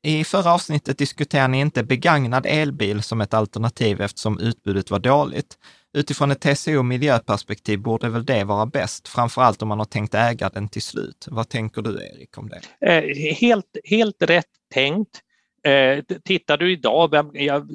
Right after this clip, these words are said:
Speaker 2: faktiskt, tittar du idag på begagnade elbilar och, och igen tänker, skulle, vad du, användningsområdet blir då, så att säga, vad du ska ha. Har du klarar med en kortare räckvidd så är det bättre att köpa en sån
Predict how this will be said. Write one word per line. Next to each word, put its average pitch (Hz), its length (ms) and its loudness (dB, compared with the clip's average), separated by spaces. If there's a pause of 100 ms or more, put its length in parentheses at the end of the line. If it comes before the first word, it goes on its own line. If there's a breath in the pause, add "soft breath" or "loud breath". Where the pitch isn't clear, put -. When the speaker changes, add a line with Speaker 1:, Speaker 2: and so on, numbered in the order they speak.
(160)
Speaker 2:
faktiskt, - 340 0 (520)
tittar 175 240 2
du 180 60 4
idag 151 420 4
på 180 100 0
begagnade 147 540 -2
elbilar 127 400 2
och, 156 200 0
och 147 140 2
igen 165 320 2
tänker, 107 280 -2
skulle, - 260 -10 (260)
vad 127 160 2
du, 131 140 -2
användningsområdet 131 1080 2
blir 107 260 0
då, 95 100 -2
så - 120 -12
att - 20 -8
säga, 101 100 0
vad 104 120 2
du 104 40 2
ska - 180 -10
ha. 123 240 -2 (100)
Har 165 100 4
du 175 160 0
klarar 139 420 2
med 120 100 0
en 113 60 -10
kortare - 340 -2
räckvidd 101 340 -2
så - 80 -6
är 113 40 2
det 113 60 2
bättre 101 300 0
att 139 60 0
köpa 135 280 0
en 104 100 -4
sån 98 280 -6